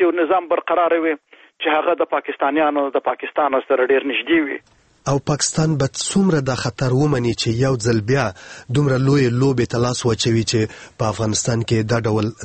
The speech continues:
Speaker 2: تحرکات پیل کړي، په داسې حال کې چې تیر ځل تاسو یادونه وکړه چې د شوروي اتحاد د یرغل پر مهال کله چې داسې وکړل،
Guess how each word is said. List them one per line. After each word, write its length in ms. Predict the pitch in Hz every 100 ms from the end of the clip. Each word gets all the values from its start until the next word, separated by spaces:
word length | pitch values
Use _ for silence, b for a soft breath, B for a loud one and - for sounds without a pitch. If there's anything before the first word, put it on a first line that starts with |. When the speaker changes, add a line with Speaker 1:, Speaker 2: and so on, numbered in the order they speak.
| -
Speaker 2:
تحرکات 500 | 104 107 - 131 - 113
پیل 160 | 101
کړي، 160 | - 117
په 100 | 120
داسې 160 | 110 - 113
حال 100 | 117
کې 80 | - 95
چې 60 | - -
تیر 160 | 147 127 107
ځل 120 | 98 -
تاسو 200 | 101 117
یادونه 380 | 101 113 127 117
وکړه 220 | 110 107 -
چې 60 | 110 B B B 113
د 280 | 113 110 - -
شوروي 280 | 113 131 123
اتحاد 420 | 110 113 113 - - 113
د 100 | 107
یرغل 340 | 107 113 120 -
پر 120 | 107 107
مهال 240 | 107 113
کله 160 | - 113 -
چې 60 | 117
داسې 180 | 117 123 127
وکړل، 240 | - 127